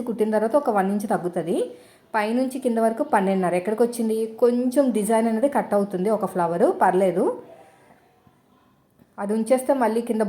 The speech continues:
బాటమ్ అనేది తక్కువ అయిపోతుంది. ఇక్కడ పన్నెండున్నర ఇంచులు ఇక్కడ దాకా వచ్చింది. మిగతాదంతా కూడా మొత్తానికి ఫార్టీ త్రీ ఇంచెస్ వచ్చిందండి. పైనుంచి కింద వరకు ఖర్చులు అన్నీ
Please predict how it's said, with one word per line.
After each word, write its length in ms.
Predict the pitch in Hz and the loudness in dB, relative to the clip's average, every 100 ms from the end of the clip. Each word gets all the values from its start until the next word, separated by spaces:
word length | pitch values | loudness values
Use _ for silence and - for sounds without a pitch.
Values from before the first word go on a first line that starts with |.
| 190 | 4
బాటమ్ 280 | 185 214 214 | 4 4 0
అనేది 140 | 208 208 | 0 -2
తక్కువ 200 | - 196 | 0 0
అయిపోతుంది. 480 | 185 175 170 170 269 - - - - - - _ 220 | 0 -2 -2 -2 -2 -4 -10 -20 -20 -20 -20 _ -6
ఇక్కడ 180 | 208 208 214 | 2 4 6
పన్నెండున్నర 440 | 214 220 214 202 | 4 4 2 2
ఇంచులు 220 | 202 202 247 | 2 2 2
ఇక్కడ 160 | 208 185 | 4 4
దాకా 140 | 190 202 | 2 0
వచ్చింది. 240 | 202 247 294 | 0 0 2
మిగతాదంతా 640 | 233 233 233 220 214 208 220 214 | 2 4 4 4 2 0 0 2
కూడా 200 | 220 381 523 - - 220 | 4 4 2 -8 -2 0
మొత్తానికి 420 | 220 311 311 320 330 | 4 4 4 2 4
ఫార్టీ 260 | 247 247 247 | 4 4 0
త్రీ 120 | 247 226 | 2 2
ఇంచెస్ 200 | 220 285 277 | 2 2 0
వచ్చిందండి. 480 | - 226 196 180 180 214 | 0 -2 0 0 0 0
పైనుంచి 400 | 202 220 240 254 | 0 0 0 0
కింద 140 | 226 214 208 | 0 2 2
వరకు 220 | 208 214 - | 2 0 0
ఖర్చులు 340 | 202 - 226 202 | -2 0 -2 0
అన్నీ 200 | 202 | 0